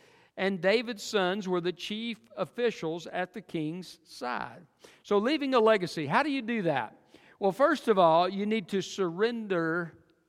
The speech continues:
to God's purposes for your life. You need to surrender to God's purposes for your life. Uh, part of that is surrendering to God's will as He's revealed it in His Word,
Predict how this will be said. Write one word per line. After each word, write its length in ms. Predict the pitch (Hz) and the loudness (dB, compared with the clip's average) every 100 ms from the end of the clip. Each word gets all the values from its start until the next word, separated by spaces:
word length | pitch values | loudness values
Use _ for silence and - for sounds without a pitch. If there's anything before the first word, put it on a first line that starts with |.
| - | -8
to 100 | 156 | -4
God's 360 | 151 156 165 | 2 2 2
purposes 600 | - 165 143 135 - 135 | -2 -4 -4 -8 -12 -14
for 160 | - 143 | -14 -12
your 160 | 131 147 | -8 -8
life. 440 | 170 170 123 _ _ _ _ _ _ _ _ - | -12 -16 -20 _ _ _ _ _ _ _ _ -4
You 140 | 233 | 0
need 380 | 247 240 240 202 | 4 4 2 0
to 200 | 240 226 | -2 0
surrender 1200 | 180 - 185 170 220 254 202 165 160 156 202 202 _ _ _ _ _ _ _ _ | -2 0 0 0 2 2 2 2 4 2 -2 -6 _ _ _ _ _ _ _ _
to 140 | 214 | -2
God's 920 | 175 147 214 226 160 151 165 156 - - _ _ _ | 0 2 4 6 6 4 0 -4 -14 -18 _ _ _
purposes 1040 | - 214 180 143 127 143 139 151 - - _ _ _ _ _ _ _ _ _ | -6 -4 -4 -6 -8 -8 -8 -8 -16 -18 _ _ _ _ _ _ _ _ _
for 160 | 170 | -6
your 140 | 160 180 | -4 -4
life. 420 | 202 - - _ _ _ _ _ _ _ _ _ - | -8 -10 -18 _ _ _ _ _ _ _ _ _ -2
Uh, 420 | 170 175 160 151 - - | 4 6 4 0 -6 -20
part 260 | - 214 294 | 0 4 4
of 80 | 202 | 4
that 340 | 175 170 202 - | 6 6 4 2
is 240 | 190 180 | 0 0
surrendering 720 | - 196 185 185 185 196 196 | -2 0 0 0 0 -2 -4
to 100 | 190 | -6
God's 420 | 170 170 196 202 190 | 0 2 2 0 -4
will 220 | 247 226 | -6 -6
as 100 | 151 | -4
He's 240 | 185 151 | -6 -4
revealed 400 | 160 151 180 196 | -6 -4 -6 -4
it 140 | 208 196 | -6 -8
in 100 | 190 | -10
His 180 | 214 | -10
Word, 400 | 190 285 - 135 | -8 -8 -8 -12